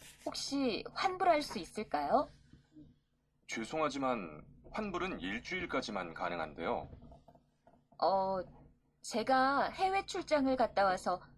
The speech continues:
Speaker 1: 바꾸러 올 시간이 없었거든요. 그래서 출장 가기 전에 미리 전화드렸는데 전화 받으신 분이 환불해 주신다고 했거든요.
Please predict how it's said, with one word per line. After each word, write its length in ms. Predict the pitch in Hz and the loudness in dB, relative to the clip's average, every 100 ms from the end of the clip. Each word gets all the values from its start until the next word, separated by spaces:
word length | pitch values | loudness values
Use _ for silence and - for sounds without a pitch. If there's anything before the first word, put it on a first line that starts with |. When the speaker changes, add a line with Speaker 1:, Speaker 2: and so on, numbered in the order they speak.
| _ _ | _ _
Speaker 1:
바꾸러 420 | - - - 302 294 | -4 -4 2 4 4
올 120 | 277 | 2
시간이 360 | - 277 254 | 0 2 2
없었거든요. 920 | 170 - 240 233 226 170 151 156 175 - - _ _ _ _ _ - | 2 0 0 2 0 -2 -6 -4 -2 -4 -14 _ _ _ _ _ -8
그래서 420 | 240 254 277 254 - - _ | -2 2 2 0 -2 -20 _
출장 380 | - 359 381 359 | -6 0 2 2
가기 300 | 302 208 233 | 2 0 2
전에 420 | 233 214 202 175 | 2 4 2 0
미리 220 | 190 214 | -6 -8
전화드렸는데 1200 | - 180 220 254 262 247 220 175 170 180 190 156 - - _ _ _ _ _ | -4 2 4 4 4 2 0 0 2 4 2 -2 -6 -20 _ _ _ _ _
전화 320 | - 208 311 | 0 4 4
받으신 440 | 330 311 311 294 254 | 4 2 -2 0 0
분이 340 | 240 240 196 | 2 0 -2
환불해 460 | - - 392 392 381 | -4 -8 -2 0 2
주신다고 480 | 202 277 233 202 208 | 0 0 2 2 0
했거든요. 720 | - 254 - 294 262 165 | 0 0 0 -6 -6 -6